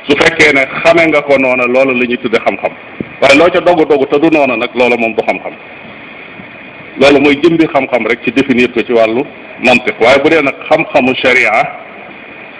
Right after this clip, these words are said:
définir ko mooy maarifatu ma anzala Allahu ala rasulihi min albayinati walhuda. Maarifatu ma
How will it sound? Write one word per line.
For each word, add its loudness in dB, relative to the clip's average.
définir 2
ko 0
mooy 0
maarifatu 0
ma 2
anzala 2
Allahu 2
ala 0
rasulihi 0
min 2
albayinati 0
walhuda. 2
Maarifatu 0
ma 2